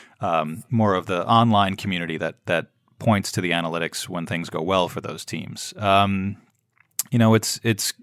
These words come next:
it's a never-ending debate, right? And, uh, where do you fall as someone who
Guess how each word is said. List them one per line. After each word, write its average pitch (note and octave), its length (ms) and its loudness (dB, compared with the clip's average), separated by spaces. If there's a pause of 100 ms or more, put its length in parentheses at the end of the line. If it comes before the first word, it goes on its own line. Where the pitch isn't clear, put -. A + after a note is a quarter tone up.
(260)
it's G#2+ 160 -2
a B2+ 60 6
never-ending G2 720 4
debate, E2 400 -2
right? F2+ 260 -2
And, E2 340 -8
uh, E2+ 340 -2 (500)
where B2+ 160 6
do B2 80 6
you A2+ 500 6 (120)
fall G2+ 440 6
as F#2+ 100 0
someone F#2+ 260 -2
who F2+ 500 -4